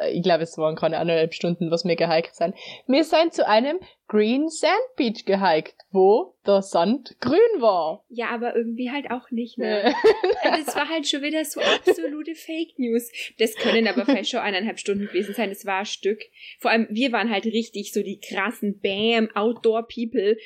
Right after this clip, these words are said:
Speaker 2: und sind gelaufen. Man konnte irgendwie auch auf so einem,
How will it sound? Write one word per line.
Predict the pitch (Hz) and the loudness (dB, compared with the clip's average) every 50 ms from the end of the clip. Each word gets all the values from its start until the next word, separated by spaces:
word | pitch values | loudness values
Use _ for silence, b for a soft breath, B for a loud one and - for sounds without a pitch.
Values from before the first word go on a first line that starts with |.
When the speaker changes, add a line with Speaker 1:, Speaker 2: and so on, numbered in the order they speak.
| B B B | B B B
Speaker 2:
und | - 226 220 | -2 -2 0
sind | 196 202 214 | 0 -2 -2
gelaufen. | 196 202 175 175 180 185 202 - - - - 196 | -2 -2 -2 0 0 0 0 -2 -6 -8 -10 -6
Man | 190 185 214 | -6 -6 -6
konnte | - - 233 285 330 - | -2 0 0 0 0 0
irgendwie | - - 226 220 214 202 - | -2 -2 -2 -2 -2 -2 -2
auch | - 214 - 226 | -2 -4 -4 -4
auf | 220 - | -10 -4
so | - 220 | -2 -2
einem, | 202 190 196 | 0 0 -2